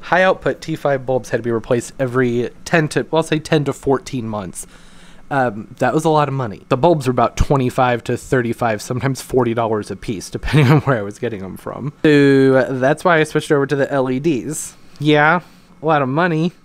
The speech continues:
when you think about that, you know, twenty-seven hundred dollars for all of those, but... So it was roughly, like, five hundred and sixty dollars before shipping and tax for those light bulbs about every ten months. So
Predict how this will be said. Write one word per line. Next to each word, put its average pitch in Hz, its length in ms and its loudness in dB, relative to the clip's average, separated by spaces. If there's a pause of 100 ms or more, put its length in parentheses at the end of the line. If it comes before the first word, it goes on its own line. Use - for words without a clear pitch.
when 131 100 -6
you 127 80 -2
think 120 220 -8
about 117 260 -4
that, 120 340 -4
you 127 160 -6
know, 117 300 -6 (220)
twenty-seven 127 580 -2
hundred 120 440 -4 (180)
dollars 135 640 -2
for 143 180 -2
all 151 160 2
of 156 80 0
those, 202 300 -2
but... 127 600 -4
So - 240 0
it 151 60 4
was 147 140 6
roughly, 147 340 6
like, 117 300 4 (220)
five 143 300 2
hundred 139 240 6
and 135 120 6
sixty 135 260 4
dollars 120 300 6
before 123 300 2
shipping 110 480 2
and 113 200 -2
tax - 300 -2
for 131 80 2
those 113 160 4
light 113 260 2
bulbs 104 380 -4
about 160 180 4
every 135 280 4
ten 117 260 0
months. 82 360 -6
So 131 280 4